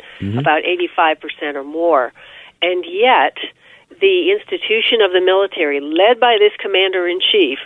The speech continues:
Speaker 2: President Joe Biden, is saying, "We will do everything to confirm the identity of the child who is confused about gender identity."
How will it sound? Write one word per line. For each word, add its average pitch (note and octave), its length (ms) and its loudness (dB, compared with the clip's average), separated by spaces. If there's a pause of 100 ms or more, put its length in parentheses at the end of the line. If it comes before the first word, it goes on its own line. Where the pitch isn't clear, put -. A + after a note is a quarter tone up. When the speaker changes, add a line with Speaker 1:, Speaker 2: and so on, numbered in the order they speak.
Speaker 2:
President E3+ 460 -2
Joe F#3 200 -2
Biden, F3+ 420 0 (440)
is F#3 220 -6
saying, F3+ 540 0
"We A3 260 2
will G3 360 4
do F3+ 280 2
everything E3+ 600 0 (120)
to F3 220 4
confirm E3 880 2 (520)
the E3+ 400 2
identity E3 640 2
of D#3 140 2
the D#3+ 100 -6
child D#3 520 2
who D#3 160 -4
is D3+ 200 -4
confused D#3+ 580 -2
about D3+ 300 0 (220)
gender D3 380 -2
identity." C3+ 600 -2